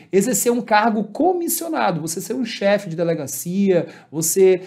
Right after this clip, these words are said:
trabalhar num cargo comissionado dentro da Polícia Rodoviária Federal. Lembrando que esses cargos comissionados são de livre nomeação, livre exoneração, então esses cargos também vão ter,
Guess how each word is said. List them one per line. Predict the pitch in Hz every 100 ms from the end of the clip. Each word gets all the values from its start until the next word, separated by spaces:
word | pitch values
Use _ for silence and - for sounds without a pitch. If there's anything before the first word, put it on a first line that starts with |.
| -
trabalhar | 196 196 190 180 208
num | 202
cargo | 196 185 196 208
comissionado | 214 214 - 214 190 185 185 190
dentro | 160 220 285 311
da | 202 208
Polícia | 202 175 175 170 196 196 175
Rodoviária | 185 175 165 170 170
Federal. | 214 247 160
Lembrando | 131 160 233
que | 294
esses | 320 -
cargos | 226 220 220 202
comissionados | 208 202 202 170 190 220 214 - -
são | - 196 180
de | 180
livre | 175 226 190
nomeação, | 170 156 135 - 202 208 190
livre | 170 202 190 170
exoneração, | 165 147 127 - 190 202 202 202 - -
então | 175 165 196 208 202 - 175
esses | 165 196
cargos | - 185 202 190
também | 233 202 190
vão | 196 196
ter, | 170 180